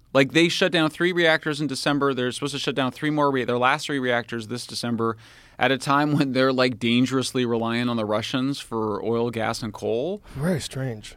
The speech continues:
Speaker 1: And they were like, "Well, we'll think," they, for, like, a minute, they were like, "We'll think about keeping it open." And they're like, "No, no, we're not gonna do it."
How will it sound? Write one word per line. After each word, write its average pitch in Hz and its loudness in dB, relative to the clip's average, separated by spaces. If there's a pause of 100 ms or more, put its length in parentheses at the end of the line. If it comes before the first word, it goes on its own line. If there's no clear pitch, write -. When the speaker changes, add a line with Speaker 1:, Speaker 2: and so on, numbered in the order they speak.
Speaker 1:
And 131 6
they 143 10
were 147 4
like, 131 4
"Well, 170 4
we'll 185 2
think," 196 -4
they, 147 4
for, - 2
like, 135 6
a 131 6
minute, 127 4
they 107 0
were 104 -2
like, 101 -2
"We'll 156 -2
think 247 -2
about 175 -6
keeping 160 -4
it 135 0
open." 131 0
And 113 0
they're 113 2
like, 113 0
"No, 117 6
no, 104 2
we're 104 -4
not 98 -6
gonna 98 -12
do 90 -8
it." 90 -12